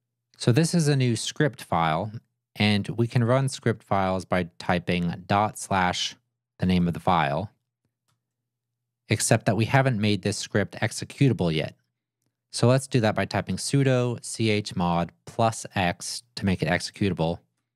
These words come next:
and then the name of the file. Enter your password, and then let's try to execute that again. Dot slash run. And there we go. We are running Flask.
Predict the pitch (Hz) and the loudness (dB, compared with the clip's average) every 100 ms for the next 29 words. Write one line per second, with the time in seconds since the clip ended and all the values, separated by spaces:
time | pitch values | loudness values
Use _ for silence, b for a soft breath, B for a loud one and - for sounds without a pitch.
0 | _ - 98 90 87 87 82 - - 76 | _ -2 0 2 2 2 0 -2 -4 -2
1 | 64 - - _ _ _ _ _ _ _ | -2 -4 -10 _ _ _ _ _ _ _
2 | _ _ _ _ _ _ _ _ _ _ | _ _ _ _ _ _ _ _ _ _
3 | _ _ 90 85 85 82 - 123 - 123 | _ _ -4 -2 0 0 2 0 0 -2
4 | 113 113 - _ _ _ _ _ _ _ | -2 -4 -10 _ _ _ _ _ _ _
5 | _ _ _ _ _ _ _ - 104 101 | _ _ _ _ _ _ _ -2 0 2
6 | 92 92 - 92 85 76 87 - - 85 | 0 -2 -2 -2 0 -4 -8 -8 -6 -2
7 | 82 78 - 117 - _ _ - 107 95 | 0 -2 -6 -8 -12 _ _ 0 2 0
8 | - 95 87 85 - 82 82 73 - - | -2 0 0 -2 -4 -4 -2 -4 -12 -20
9 | _ _ _ _ _ _ _ _ _ _ | _ _ _ _ _ _ _ _ _ _
10 | _ _ _ _ _ _ _ _ _ _ | _ _ _ _ _ _ _ _ _ _
11 | 107 110 117 90 76 62 - - 98 85 | 2 4 4 2 0 -2 -8 -4 -2 0
12 | 92 87 110 117 104 90 71 - | 0 2 2 0 -2 -2 -4 -4